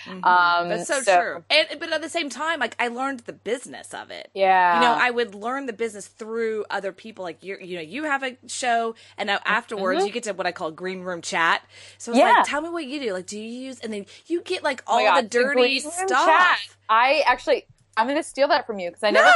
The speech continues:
Speaker 2: called it
Speaker 1: it's
Speaker 2: green room
Speaker 1: fine.
Speaker 2: chat.
Speaker 1: No, I'm kidding. <laughs> It's okay. You can have it. <laughs> It is the green room chat. I mean, I've
Speaker 2: It's a
Speaker 1: learned
Speaker 2: great
Speaker 1: more
Speaker 2: idea. I've
Speaker 1: about
Speaker 2: heard other people say that, like, when we were talking in the green room, and it's so funny because obviously you're not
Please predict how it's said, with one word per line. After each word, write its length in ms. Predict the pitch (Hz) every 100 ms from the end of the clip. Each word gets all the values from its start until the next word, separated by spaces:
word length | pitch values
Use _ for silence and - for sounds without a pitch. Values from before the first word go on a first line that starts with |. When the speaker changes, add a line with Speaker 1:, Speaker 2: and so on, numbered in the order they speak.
| 587 480
Speaker 2:
called 200 | 294 254
it 20 |
Speaker 1:
it's 100 | -
Speaker 2:
green 140 | 226 226
room 200 | 220 208
Speaker 1:
fine. 80 | 196
Speaker 2:
chat. 260 | 208 196 185
Speaker 1:
No, 40 |
I'm 60 | 185
kidding. 1300 | - 143 139 - - - - - - - 466 - 262
<laughs> 0 |
It's 160 | - 214
okay. 180 | 185
You 60 | 156
can 80 | 160
have 120 | 151
it. 80 | - - -
<laughs> 120 | 294 277 - 247 - - - - - - - -
It 100 | -
is 180 | 494 508
the 100 | 392
green 280 | 311 294 269
room 220 | 269 240
chat. 300 | - 226 196
I 60 |
mean, 120 | 247 262
I've 120 | 269
Speaker 2:
It's 80 | 339
a 20 |
Speaker 1:
learned 180 | 339 320
Speaker 2:
great 220 | 294 285
Speaker 1:
more 60 | 294
Speaker 2:
idea. 420 | 277 277 277 247
I've 180 | 208 196
Speaker 1:
about 160 | 240 359
Speaker 2:
heard 80 | 359
other 140 | 370
people 240 | - 311
say 180 | - 269
that, 220 | 262 220
like, 180 | 226 226
when 100 | 262
we 60 | 359
were 80 | 415
talking 320 | 294 311 349
in 60 | 254
the 60 |
green 260 | 202 233 254
room, 180 | 220 202
and 80 |
it's 200 | 208 202
so 160 | - 277
funny 260 | 311 453 311
because 300 | 262 269 240
obviously 380 | 220 294 302
you're 120 | 240 196
not 280 | 202 208